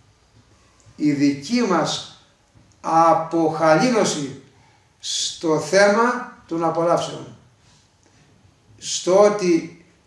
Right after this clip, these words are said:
με ένα υπέρμετο τρόπο ζητάμε σήμερα το ένα, αύριο, αύριο το άλλο και δεν έχει σταματημό αυτή η κατάσταση. Και ζητάμε την αιτία αλλού ενώ υπάρχει σε εμάς μέσα.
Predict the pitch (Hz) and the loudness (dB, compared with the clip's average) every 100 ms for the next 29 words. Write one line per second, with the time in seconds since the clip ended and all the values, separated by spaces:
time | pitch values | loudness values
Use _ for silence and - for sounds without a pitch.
0 | _ 147 151 185 208 208 196 180 - - | _ -8 -2 0 2 0 0 0 -2 -6
1 | - 170 156 - 233 208 180 - 156 156 | -8 -8 -6 2 2 4 0 -2 -2 0
2 | 160 160 220 240 - - _ _ _ _ | -2 -2 -4 -4 -12 -20 _ _ _ _
3 | _ _ _ _ - 139 143 202 196 170 | _ _ _ _ -12 -8 -4 2 4 4
4 | 156 156 - 208 185 170 160 170 202 202 | 2 0 -2 -2 0 0 0 0 0 0
5 | 202 202 220 214 214 214 - - _ 185 | 2 2 4 2 -2 -4 -10 -20 _ 2
6 | 208 202 190 185 202 247 240 - 185 185 | 4 4 0 4 4 4 0 -2 0 2
7 | 254 262 233 220 208 - 190 180 175 175 | 4 4 2 0 0 2 0 0 -2 -2
8 | 175 143 - - 151 151 156 156 151 147 | -2 -4 -8 -10 -6 -4 -2 -4 0 -2
9 | - - - - _ _ _ 170 147 165 | -2 -10 -16 -20 _ _ _ -4 -2 0
10 | 233 208 190 180 247 240 233 196 190 262 | 2 2 0 0 0 2 4 6 6 6
11 | 247 254 269 - - 180 226 214 175 202 | 4 4 0 -2 -12 -8 -6 -6 -8 -10
12 | - 208 - - | -10 -10 -12 -16